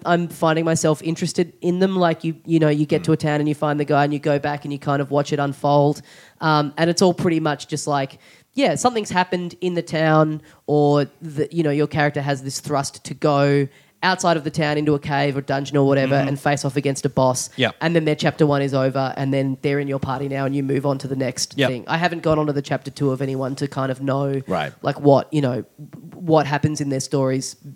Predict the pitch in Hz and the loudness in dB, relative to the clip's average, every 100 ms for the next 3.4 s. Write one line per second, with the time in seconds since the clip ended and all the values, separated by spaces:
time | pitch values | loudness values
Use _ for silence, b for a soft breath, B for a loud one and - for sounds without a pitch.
0 | - 156 143 139 139 143 131 131 B B | -4 -2 0 0 -2 -2 -2 -4 B B
1 | B B - 180 196 190 180 - 220 247 | B B 2 4 6 4 2 0 4 4
2 | 247 196 202 208 214 208 - - 226 233 | 4 2 2 4 4 0 -2 0 -2 -2
3 | 208 175 165 | 2 2 2